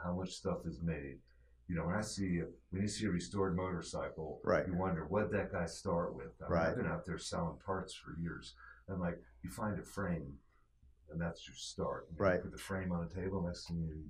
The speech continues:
Speaker 1: build an engine in there,
Speaker 2: Right.
Speaker 1: and then you need to find sheet metal. And it's
Speaker 2: Right.
Speaker 1: like, many restored, shiny show bikes are built with parts. It's
Speaker 2: Yeah.
Speaker 1: all put together. And, uh,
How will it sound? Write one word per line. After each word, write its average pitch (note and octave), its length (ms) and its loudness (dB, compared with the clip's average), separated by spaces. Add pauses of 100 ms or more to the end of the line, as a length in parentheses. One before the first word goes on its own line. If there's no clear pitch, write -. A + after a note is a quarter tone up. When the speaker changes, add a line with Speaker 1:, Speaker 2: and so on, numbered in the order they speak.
(100)
Speaker 1:
build F2+ 240 0
an - 100 -4
engine F2+ 420 -2
in - 120 -12
there, G#2 100 6
Speaker 2:
Right. G#2 180 10
Speaker 1:
and F2 80 -4
then F2 140 -2
you F2 80 -2
need F2 160 -2
to E2 80 -8
find F2 300 -4
sheet - 400 -4
metal. E2+ 420 -2
And G2 100 8
it's G2+ 220 10
Speaker 2:
Right. - 120 2
Speaker 1:
like, - 80 -10 (1000)
many B2 480 2 (240)
restored, G2+ 540 0
shiny F#2+ 440 0
show - 300 -2
bikes F2 460 -2
are C#2+ 80 -8
built E2 360 -4
with E2+ 220 -8
parts. - 580 -8
It's - 80 0
Speaker 2:
Yeah. G2 200 6
Speaker 1:
all - 260 -2
put - 100 -12
together. F2 500 -6 (440)
And, D2+ 240 -10
uh, D2 240 -8